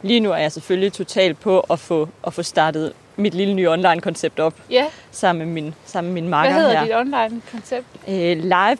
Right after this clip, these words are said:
Speaker 1: bindestreg yoga punktum d k.
Speaker 2: Ja.
Speaker 1: Øhm, så det, det ligger jeg selvfølgelig rigtig, rigtig meget energi i nu, men ellers så, så vil jeg sige, at mange af mine, mange af mine drømme går virkelig på det her med at få formidlet,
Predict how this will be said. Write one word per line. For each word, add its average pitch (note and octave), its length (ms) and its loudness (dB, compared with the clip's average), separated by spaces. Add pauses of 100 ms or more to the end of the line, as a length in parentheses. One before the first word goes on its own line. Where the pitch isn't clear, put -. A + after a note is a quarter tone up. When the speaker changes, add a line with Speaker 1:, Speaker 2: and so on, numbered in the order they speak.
Speaker 1:
bindestreg G3 480 0
yoga F3+ 260 2
punktum D#3+ 300 -4
d - 20 -20
k. - 140 -16
Speaker 2:
Ja. D4+ 100 2 (640)
Speaker 1:
Øhm, D#3+ 340 -2 (680)
så - 140 -4
det, G#3+ 240 4 (140)
det A#3 100 6
ligger G#3+ 220 6
jeg G3 80 4
selvfølgelig G#3+ 340 2
rigtig, G#3 220 0
rigtig F3 240 -2
meget E3 200 0
energi E3 420 -4
i - 20 -6
nu, A3+ 340 0
men F#3+ 180 -6
ellers G#3 280 2
så, F#3+ 260 0 (380)
så - 160 -6
vil G#3 120 0
jeg G3+ 100 0
sige, C4 220 2
at G#3+ 60 0
mange G3 280 0
af G#3+ 60 0
mine, G3 220 0 (500)
mange G#3 220 -4
af A3 60 -2
mine G3+ 160 -2
drømme F#3 340 2
går A3+ 200 2
virkelig G#3+ 320 0
på - 100 -10
det G#3 160 0
her A3 140 -4
med G3+ 360 2
at G3+ 100 -4
få - 160 -14
formidlet, G3+ 640 0